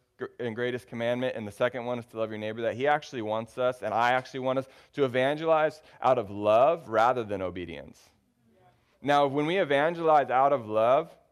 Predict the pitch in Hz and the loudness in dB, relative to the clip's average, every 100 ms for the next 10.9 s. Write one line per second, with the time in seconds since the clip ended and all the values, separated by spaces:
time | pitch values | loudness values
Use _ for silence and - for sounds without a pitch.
0 | _ 139 160 175 110 131 123 82 - _ | _ -2 -2 0 0 -2 -4 -6 -16 _
1 | _ _ _ _ - 147 147 143 139 143 | _ _ _ _ -2 2 2 2 2 2
2 | 165 165 170 160 143 143 143 131 107 107 | 2 0 4 4 4 2 2 0 -2 -4
3 | 131 147 143 - 113 131 113 107 113 139 | -4 -4 -4 -4 2 2 2 2 2 2
4 | 175 - _ _ _ _ _ _ 113 139 | 0 -12 _ _ _ _ _ _ -4 -2
5 | 151 151 151 143 - 131 131 123 117 101 | -2 -2 -4 -4 -6 -4 -4 -4 -6 -6
6 | 92 - - _ _ _ 120 117 123 101 | -8 -18 -20 _ _ _ -4 -4 -6 -10
7 | 113 101 98 135 - 107 98 95 - 120 | -8 -10 -4 -4 -4 -8 -8 -10 -10 -6
8 | 110 - 120 123 - 113 101 95 - - | -6 -2 0 0 -2 -4 -4 -6 -12 -12
9 | 101 104 101 - 95 110 107 104 104 110 | -4 0 0 -2 -8 -8 -6 -8 -10 -8
10 | - 101 101 95 87 113 139 82 | -4 -4 -2 -2 0 0 0 -6